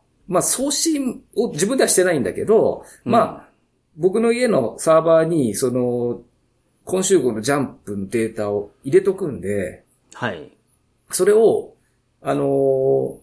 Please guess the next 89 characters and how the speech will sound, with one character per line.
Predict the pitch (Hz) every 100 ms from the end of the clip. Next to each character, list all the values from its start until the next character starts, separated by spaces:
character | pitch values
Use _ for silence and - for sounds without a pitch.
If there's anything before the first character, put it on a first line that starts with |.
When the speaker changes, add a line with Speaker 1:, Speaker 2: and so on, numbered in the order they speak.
| _
Speaker 1:
見 | 151 208
に | -
来 |
て | 131
い | 135
い |
で | 113
す | -
よ | 120 131 131
っ |
て | 107
こ | 101
と | -
で、 | 131 127 92
Speaker 2:
う |
ん | 107
う |
ん | 85 92 90 -
う | 90
ん |
う | -
ん。 |
Speaker 1:
あ | 117 113
の、 | 110 110 107 104 104 104 104 95 -
見 | 123 156
に | 156
来 | -
て | 107
も | 104
ら | 117
っ | -
て、 | 233 190
山 | 151
本 | 160
さ | 175
ん |
は |
そ | 160
こ | 156
に | 156
ア | 165
ク | -
セ | 170
ス | 165 165
し | -
て、 | 208 208 123 - - _ 113
Speaker 2:
う |
ん。 | 113 92
う |
ん。 |
見 | 190
れ | 220
る | 208
よ |
う | 233
に |
し | 110
て | 110
た | -
と。 | - 82
Speaker 1:
あ | 92
の、 |
見 | 117 120
る。 | 104 101 - _ - - - -
が | 214
送 | 160 151
信 | 147 135
可 | -
能 | 123 120
化 | 123
権 | 117 101 82
っ | - _ _
て | 110
い | 101 98 85
う | -
も | 107 107
の |
な | 101
ん | 87
で | -
す | -
け | 107
ど、 | 190 120
Speaker 2:
は | 139
い | 135
は | 98
い |
は | 87
い。 | 80